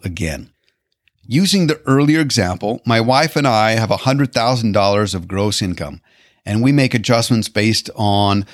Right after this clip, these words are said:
those five thousand dollar contributions to the I R As and the five thousand contributions to H S As,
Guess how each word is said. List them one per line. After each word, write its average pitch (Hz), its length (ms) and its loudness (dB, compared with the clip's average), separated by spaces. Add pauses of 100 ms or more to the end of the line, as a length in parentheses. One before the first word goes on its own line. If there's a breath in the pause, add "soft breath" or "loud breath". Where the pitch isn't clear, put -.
(200 loud breath)
those 98 180 0
five 110 340 0
thousand 107 380 0
dollar 98 300 0
contributions 95 720 -4
to - 80 -10
the 85 80 -6
I 85 140 -4
R 107 80 0
As 139 340 2
and 101 100 -2
the 98 60 -4
five 101 300 -2
thousand 95 320 -2
contributions 95 640 -4
to - 140 -6
H 131 180 2
S 123 180 -2
As, 117 260 -2